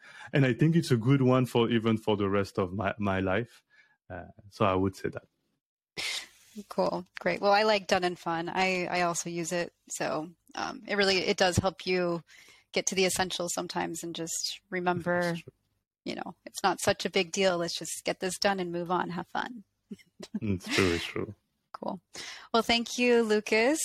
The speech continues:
Speaker 2: uh, for this, uh, insightful conversation. Um, yeah, I, I, uh, I wish you the best with all of your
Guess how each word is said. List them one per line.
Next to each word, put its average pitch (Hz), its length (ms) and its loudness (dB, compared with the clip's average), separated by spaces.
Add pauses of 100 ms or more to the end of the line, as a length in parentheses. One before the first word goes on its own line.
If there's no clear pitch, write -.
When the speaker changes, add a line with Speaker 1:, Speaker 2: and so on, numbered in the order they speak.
(240)
Speaker 2:
uh, 190 400 4
for 196 120 -4
this, 185 240 2 (580)
uh, 175 280 -2
insightful 185 460 -2
conversation. 180 920 -2
Um, 170 420 -2 (580)
yeah, 254 120 -2
I, 175 220 0 (220)
I, 180 280 -2
uh, 180 340 0 (340)
I 190 100 0
wish 190 200 0
you 202 60 0
the 185 80 -4
best 185 340 2
with 175 160 -2
all 175 160 4
of 170 100 -6
your 175 380 -2